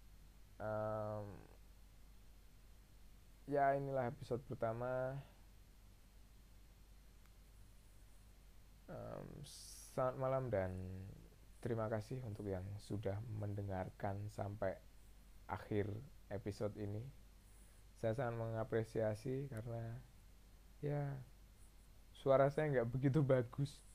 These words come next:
Saya aja nggak begitu senang mendengarkan suara saya sendiri. Dan,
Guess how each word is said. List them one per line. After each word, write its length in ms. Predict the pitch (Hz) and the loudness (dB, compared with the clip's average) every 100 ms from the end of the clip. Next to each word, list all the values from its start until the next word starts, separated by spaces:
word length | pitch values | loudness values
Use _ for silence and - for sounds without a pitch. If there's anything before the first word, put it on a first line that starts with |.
| - - - - | -18 -18 -20 -4
Saya 160 | 131 120 | 2 6
aja 160 | 135 | 6
nggak 240 | 139 107 117 | 6 4 2
begitu 320 | 117 120 120 | 0 2 2
senang 320 | 113 120 117 117 | 0 0 0 0
mendengarkan 560 | 120 113 110 107 113 120 | 0 0 0 0 0 2
suara 240 | 113 110 104 | 2 2 -2
saya 80 | 104 | -4
sendiri. 400 | 113 110 107 113 | -2 0 0 2
Dan, 240 | 104 101 | 2 2